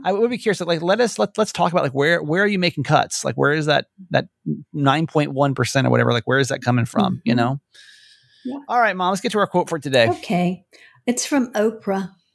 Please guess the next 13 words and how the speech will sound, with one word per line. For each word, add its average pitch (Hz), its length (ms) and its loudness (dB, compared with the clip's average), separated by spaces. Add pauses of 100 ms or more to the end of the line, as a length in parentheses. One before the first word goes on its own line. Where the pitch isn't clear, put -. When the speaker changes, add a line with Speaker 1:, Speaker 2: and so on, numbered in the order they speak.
(600)
Speaker 2:
"I 277 100 0
know 294 240 2
for 269 160 -2
sure 233 500 2
that 185 180 0
appreciating 180 840 0
whatever 185 380 2
shows 180 440 0
up 175 260 0
for - 100 -4
you 165 220 4
in 165 180 2
life 160 420 -2